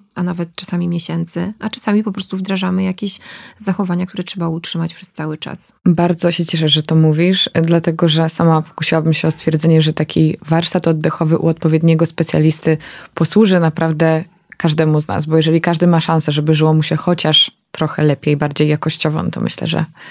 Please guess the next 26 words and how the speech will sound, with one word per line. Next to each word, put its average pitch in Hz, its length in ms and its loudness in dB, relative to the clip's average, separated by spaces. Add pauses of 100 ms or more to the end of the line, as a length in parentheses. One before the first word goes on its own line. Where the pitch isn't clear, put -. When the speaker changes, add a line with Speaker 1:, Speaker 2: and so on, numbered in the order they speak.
(140)
Speaker 2:
zdecydowanie 151 540 0
warto. 143 440 -2 (300)
Speaker 1:
Myślę, 208 280 -4
że 170 120 -6
tak. - 340 -14 (160)
<laughs> - 240 -6
Speaker 2:
Sandra, 175 340 2
ci 170 120 -4
bardzo 165 260 0
dziękuję 160 480 2
za 151 300 0
dzisiejszą 156 420 0
rozmowę 160 360 2
i 160 40 4
za 160 240 2
wiedzę, 160 300 2
którą 165 240 2
się 156 120 0
podzieliłaś, 170 500 2
chociaż 175 260 2
dzielisz 180 360 2
się 170 200 2
nią 170 200 4
na 165 140 4
co 170 180 2
dzień 170 280 4